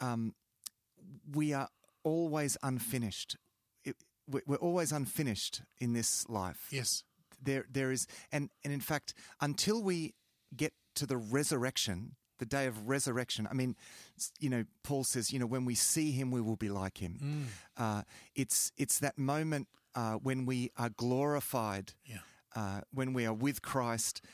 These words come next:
Speaker 1: that in a sense, and, and when our bodies are resurrected, living in a new heavens and a new earth. This is the, this is the final fulfillment, right?
Speaker 2: Yeah.
Speaker 1: Now, the thing to point out is that's not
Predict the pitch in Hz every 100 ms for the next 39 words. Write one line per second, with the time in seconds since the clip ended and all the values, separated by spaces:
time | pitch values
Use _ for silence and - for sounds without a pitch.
0 | - 117 139 - - 147 123 - 131 113
1 | - - 135 120 - 123 110 _ - 120
2 | 113 113 113 107 - 123 127 123 104 120
3 | 117 110 110 - 104 92 - _ _ _
4 | _ 120 117 117 107 107 117 110 104 110
5 | 110 104 104 101 101 151 143 165 - 143
6 | 127 123 - - - - 151 - 160 -
7 | 135 - 135 131 117 - 107 - 127 117
8 | 95 - 101 131 123 120 165 165 127 -
9 | 113 - 117 123 120 - - - 131 156
10 | 143 120 123 135